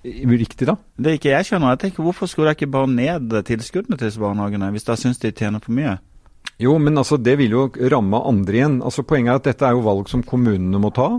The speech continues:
Speaker 1: hvordan de utvikler eldreomsorgen, og hvordan de utvikler, øh, øh, øh, barnehagesektoren. Vi kommer til å få flere eldre, vi skal løse den oppgaven. Vi må løse det med, med, med vekt på kvalitet, og med vekt på at det er kompetente folk som jobber der.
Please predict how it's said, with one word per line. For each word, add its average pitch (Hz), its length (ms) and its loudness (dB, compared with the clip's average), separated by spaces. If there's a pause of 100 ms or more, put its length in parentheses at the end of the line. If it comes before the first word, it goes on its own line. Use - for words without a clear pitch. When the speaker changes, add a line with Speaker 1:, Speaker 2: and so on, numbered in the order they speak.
(160)
Speaker 1:
hvordan 113 240 0
de 113 140 0
utvikler 110 420 -4
eldreomsorgen, 123 640 -2
og 139 80 -2
hvordan 113 220 0
de 113 100 0
utvikler, 104 460 -2 (560)
øh, 110 80 -4
øh, 107 340 -4
øh, 107 320 -6
barnehagesektoren. 98 800 -2 (420)
Vi 120 240 0
kommer 110 240 2
til - 80 2
å - 60 -12
få 95 100 -4
flere 107 300 0
eldre, 101 320 -2
vi 139 80 -8
skal 123 180 0
løse 101 380 0
den 110 100 0
oppgaven. 110 600 -4
Vi 127 100 -2
må 123 140 0
løse 107 320 -2
det 104 100 -2
med, 113 320 -2
med, 113 220 -4
med 110 180 -2
vekt 104 240 -2
på 107 80 -8
kvalitet, 110 720 -4 (420)
og 127 240 2
med - 160 0
vekt - 240 -4
på 117 80 2
at 110 80 -4
det 120 140 0
er 107 160 -2
kompetente 107 500 -6
folk 95 160 -4
som 117 160 -2
jobber 85 320 -2
der. 95 240 0